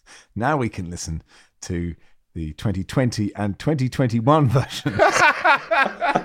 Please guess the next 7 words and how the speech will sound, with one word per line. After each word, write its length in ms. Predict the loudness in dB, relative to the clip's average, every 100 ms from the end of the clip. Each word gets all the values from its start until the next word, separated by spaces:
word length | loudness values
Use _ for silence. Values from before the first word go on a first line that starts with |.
| -2 -2 -2 -2 -2 -2 -10 -12 -12 -6 -6 -6 -16 -14 -6 -4 -4
of 120 | 0
Barry's 360 | 4 4 4 2
header. 360 | 4 6 4 -2 -20 -20 -12 -2
And 140 | 2
then 160 | 4 4
next 300 | 2 2 2
year, 300 | 4 4